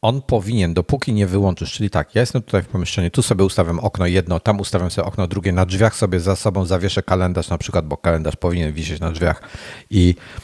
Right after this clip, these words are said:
e, i teoretycznie, jak odłożę, nie odpinając, w sensie headset nie straci prądu, dopóki nie straci prądu, to powinienem wrócić, móc założyć go na głowę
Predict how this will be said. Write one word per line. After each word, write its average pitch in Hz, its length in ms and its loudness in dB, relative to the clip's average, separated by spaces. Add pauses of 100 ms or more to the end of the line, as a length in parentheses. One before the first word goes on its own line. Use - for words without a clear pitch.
(380)
e, - 40 -8 (380)
i 107 80 -2
teoretycznie, 110 840 0 (440)
jak - 220 0
odłożę, 92 580 0
nie 117 200 2
odpinając, 117 600 0 (360)
w - 40 -4
sensie 101 360 2
headset 131 340 2
nie 113 100 4
straci 110 320 0
prądu, 90 320 2
dopóki - 360 -4
nie 123 100 2
straci - 360 0
prądu, 95 520 0 (800)
to 107 200 2
powinienem 117 420 2
wrócić, 117 500 0
móc 110 180 2
założyć 107 380 2
go 107 100 4
na 92 120 2
głowę 101 280 2